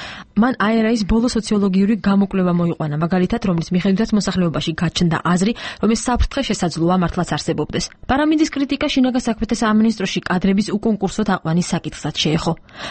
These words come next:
ღარიბაშვილმა თქვა, რომ ამ კითხვაზე ახალ ხელისუფლებას აქვს პასუხი. ახსნა, მოეძებნება ხალხის განწყობასაც.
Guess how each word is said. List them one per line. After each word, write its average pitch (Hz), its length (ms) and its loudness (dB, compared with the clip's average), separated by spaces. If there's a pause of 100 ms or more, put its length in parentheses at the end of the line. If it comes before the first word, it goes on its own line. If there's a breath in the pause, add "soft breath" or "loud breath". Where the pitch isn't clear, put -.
ღარიბაშვილმა 175 560 0
თქვა, 208 160 0
რომ 240 160 2
ამ 202 160 0
კითხვაზე 202 400 -2
ახალ 240 240 -4
ხელისუფლებას 170 640 0
აქვს - 320 -4
პასუხი. - 380 -4 (340 loud breath)
ახსნა, - 300 -2
მოეძებნება 208 580 2
ხალხის 180 400 -4
განწყობასაც. 156 560 -4